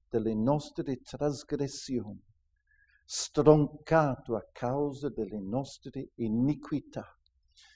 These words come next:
Il castigo per cui abbiamo pace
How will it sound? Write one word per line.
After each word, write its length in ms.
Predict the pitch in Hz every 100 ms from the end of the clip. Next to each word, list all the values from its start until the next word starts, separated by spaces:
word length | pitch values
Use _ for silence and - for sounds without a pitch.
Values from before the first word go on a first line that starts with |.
| _
Il 240 | 160 151
castigo 1400 | - 156 - - - 175 226 220 131 120 120 160 175 - _ _ _ _ _ _ _ _ _ _ _ - - - - -
per 220 | 151 131
cui 280 | - 220 208
abbiamo 500 | 196 202 202 208 208
pace 760 | 208 165 123 - 139 151 170